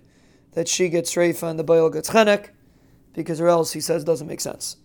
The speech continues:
There is an Ayam Rasa that even though she's Mureses and she's a Besula, she gets Chenek. If she's a Gieris or a Mishuchreres, she was a freed slave.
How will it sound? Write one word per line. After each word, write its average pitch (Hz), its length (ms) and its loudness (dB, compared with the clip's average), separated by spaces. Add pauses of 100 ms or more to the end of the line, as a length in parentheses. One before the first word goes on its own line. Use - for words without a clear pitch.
(1200)
There 202 120 4
is 240 100 6
an 233 80 2
Ayam 220 220 6
Rasa 220 340 6
that 185 100 2
even 208 160 0
though 202 120 2
she's 180 260 -2
Mureses 180 640 6
and 175 120 -8
she's 185 240 -4
a 180 60 0
Besula, 180 640 2 (380)
she - 180 -4
gets 175 220 0
Chenek. 185 420 2
If 143 80 -8
she's 170 240 -4
a 180 60 2
Gieris 202 720 6 (640)
or 185 160 6
a - 20 4
Mishuchreres, 180 840 4
she - 120 -6
was 160 160 -8
a 160 60 -6
freed 180 340 -4
slave. - 520 2